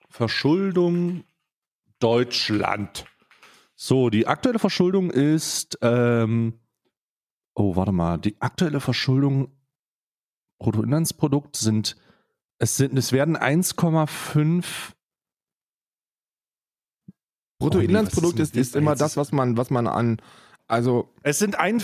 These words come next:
Speaker 1: es sind, es sind sechzig Prozent des Bruttoinlandsprodukt's ist die Staatsverschuldung,
Speaker 2: Nee,
Speaker 1: so.
Speaker 2: das, äh, die sechzig Prozent des Bruttoinlandsproduktes, das ist ein Puffer, den man hat. Da
Speaker 1: Ja.
Speaker 2: geht's um Neuverschuldung pro Jahr. Die Gesamtverschuldung liegt bei, ich,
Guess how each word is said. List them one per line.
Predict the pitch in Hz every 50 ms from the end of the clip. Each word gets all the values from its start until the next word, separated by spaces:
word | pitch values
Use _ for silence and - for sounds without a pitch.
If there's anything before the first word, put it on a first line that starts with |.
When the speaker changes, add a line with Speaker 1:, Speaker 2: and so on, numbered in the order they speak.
| - 196 -
Speaker 1:
es | - 170 160 -
sind, | 202 175
es | 165 180
sind | - 170 156
sechzig | 156 175 196 208 - - 208 185 -
Prozent | - 180 165 - 180 180 165
des | 156 -
Bruttoinlandsprodukt's | - 160 156 156 170 175 135 139 127 113 - - 117 98 90 87 92
ist | 92 - -
die | 90
Staatsverschuldung, | - - - - - - - 98 - - 139 143 143 135
Speaker 2:
Nee, | 131 147 139 127
Speaker 1:
so. | 107
Speaker 2:
das, | 110 131 - - 110
äh, | 113 127
die | 127 123 131
sechzig | 120 120 165 190 - - 208 156
Prozent | - 170 - - 175
des | 156 143 120
Bruttoinlandsproduktes, | 147 156 143 147 123 147 160 170 165 - - 151 135 151 151 - 156 131
das | 147 143 135
ist | 156 147 131
ein | 135 117
Puffer, | - 170 185 - 151 110
den | 101 104 95
man | 104 101 95
hat. | 110 117 - - _ - - - -
Da | -
Speaker 1:
Ja. | 120 120 139 151 156 156
Speaker 2:
geht's | 147 147
um | 135 131
Neuverschuldung | 135 139 160 180 - 165 147 - - 156 143 143 135 123
pro | - - 135
Jahr. | 123 127 131 120 90 78 - - - - _ - _
Die | - 127
Gesamtverschuldung | 127 139 123 120 170 214 247 - - 202 165 - - 143 147 147 170 160 147
liegt | 135 151 - _
bei, | 151 143 139 139 139 139 135 - _ _ _ _ _ _
ich, | - 135 117 -